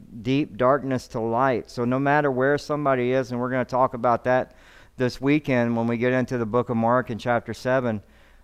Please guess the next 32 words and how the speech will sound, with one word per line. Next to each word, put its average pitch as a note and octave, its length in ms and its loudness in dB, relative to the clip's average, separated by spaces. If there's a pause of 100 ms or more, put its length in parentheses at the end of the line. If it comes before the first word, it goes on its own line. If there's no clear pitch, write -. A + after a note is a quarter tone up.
(360)
he's D3+ 200 0
gonna E3 200 2
end C#3+ 220 6
up C3+ 180 6
going C3+ 340 4
to A#2+ 160 -4
Tyre, C3+ 680 4
going B2 400 -2
to B2+ 220 -2
a - 20 2
lady B2+ 440 2
that A2+ 320 0
nobody D3 600 2
would C3 160 -2
have G#2+ 100 -2
talked C#3+ 360 -2
to. G2+ 200 -4
It's A2 160 -10
not C#3 200 -2
the D3 80 -8
woman C#3 280 -2
at G2+ 100 -8
the G2+ 80 -8
well. G#2+ 380 -2 (800)
It's E3+ 140 -8
somebody C3+ 360 0
else. A#2 400 -2 (1160)
She C#3+ 160 -4
was D#3 140 -2
a C3+ 40 -4
Canaanite C3+ 520 -2
woman. F2+ 280 -6